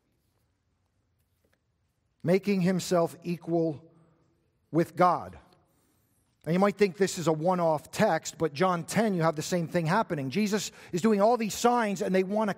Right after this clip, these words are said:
kill him. They pick up stones. They pick up stones to throw it at him. His response was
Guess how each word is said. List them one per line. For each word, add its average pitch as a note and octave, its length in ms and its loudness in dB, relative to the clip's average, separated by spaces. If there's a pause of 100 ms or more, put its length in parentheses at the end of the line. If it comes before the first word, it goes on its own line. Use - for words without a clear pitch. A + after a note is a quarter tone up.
kill A3+ 260 2
him. D#3+ 160 -2
They D#3+ 140 -2
pick - 340 -6
up G#3+ 160 0
stones. C#3+ 560 -6 (680)
They C3+ 100 -2
pick F3+ 240 -4
up G3 140 0
stones A#2 460 -6 (1080)
to D3 100 -6
throw F3 280 0
it D#3 60 -2
at A#2+ 160 -2
him. E2 140 -16 (1600)
His D3+ 140 -4
response E3+ 540 -2
was A2+ 240 -12